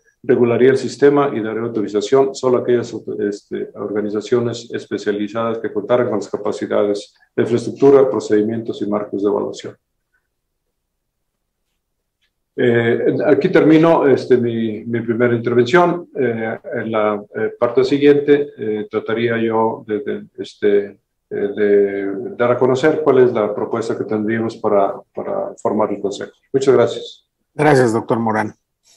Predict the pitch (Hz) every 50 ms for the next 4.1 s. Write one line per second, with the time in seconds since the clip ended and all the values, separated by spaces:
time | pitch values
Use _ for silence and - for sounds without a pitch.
0 | _ _ _ _ _ _ _ - - - - - - - _ _ - 135 131 -
1 | 135 113 113 113 - - 117 - - - - _ _ _ _ _ - - 131 131
2 | 120 139 135 143 147 156 160 139 - - 131 120 117 117 117 117 117 - 143 135
3 | 127 127 123 117 113 110 107 - 135 123 123 110 117 123 117 113 - 123 110 110
4 | 107